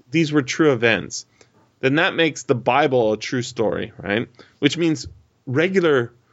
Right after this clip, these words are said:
capital G God is real. And Astarte is,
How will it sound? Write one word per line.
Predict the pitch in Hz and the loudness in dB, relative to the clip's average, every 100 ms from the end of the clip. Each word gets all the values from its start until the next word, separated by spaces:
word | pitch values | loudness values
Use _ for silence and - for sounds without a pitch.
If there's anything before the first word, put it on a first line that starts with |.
| _ | _
capital | - 151 147 131 | -2 0 2 2
G | 123 151 | 2 0
God | 160 123 104 101 | 0 2 2 0
is | 90 107 | -6 -4
real. | 117 110 - - _ _ _ _ _ _ | -2 -2 -4 -12 _ _ _ _ _ _
And | 127 | 0
Astarte | 127 123 - 185 190 - 120 107 120 _ _ _ _ | 0 0 -2 -2 -2 -2 -2 -2 -8 _ _ _ _
is, | 139 127 | -2 0